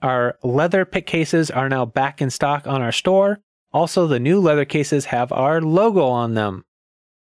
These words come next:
I'll have a link to that in the show notes. Three D Locksport has developed a new padlock display stand for pack locks. I'll read their product details.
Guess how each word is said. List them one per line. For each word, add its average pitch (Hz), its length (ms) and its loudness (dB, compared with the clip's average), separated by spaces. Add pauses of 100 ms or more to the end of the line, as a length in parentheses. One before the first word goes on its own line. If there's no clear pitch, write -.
(320)
I'll 113 80 -4
have 113 140 -2
a 107 60 0
link 143 300 -4
to 123 200 0
that 131 360 -2
in 127 280 -4
the 120 120 -2
show 143 200 -2
notes. 240 420 -6 (960)
Three 226 160 2
D 190 140 2
Locksport 156 640 0
has 147 180 -2
developed 143 580 -2
a 131 720 2
new 139 440 2 (140)
padlock 202 540 -2
display 170 440 0
stand 170 420 -2
for 127 160 -4
pack - 320 -6
locks. - 460 -4 (400)
I'll 120 200 -2
read 135 280 2
their 123 320 0
product 165 480 -4 (260)
details. 165 680 -2